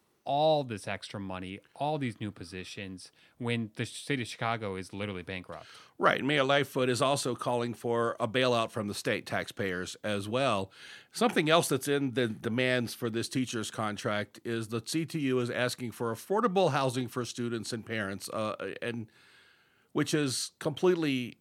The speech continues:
Speaker 2: insane. It should not be something to negotiate on because they're preventing the democratic process from taking place in Chicago as well as the state.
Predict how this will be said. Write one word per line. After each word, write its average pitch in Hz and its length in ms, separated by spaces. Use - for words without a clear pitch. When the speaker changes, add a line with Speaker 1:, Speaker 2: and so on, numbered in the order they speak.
Speaker 2:
insane. 147 520
It 135 120
should 151 240
not 160 200
be 139 100
something 135 320
to 123 120
negotiate 127 480
on 113 120
because 113 320
they're 117 100
preventing 127 480
the 117 120
democratic 131 520
process 120 360
from 110 160
taking 120 280
place 113 280
in 107 40
Chicago 120 540
as 104 180
well 143 220
as 101 120
the 107 100
state. 101 400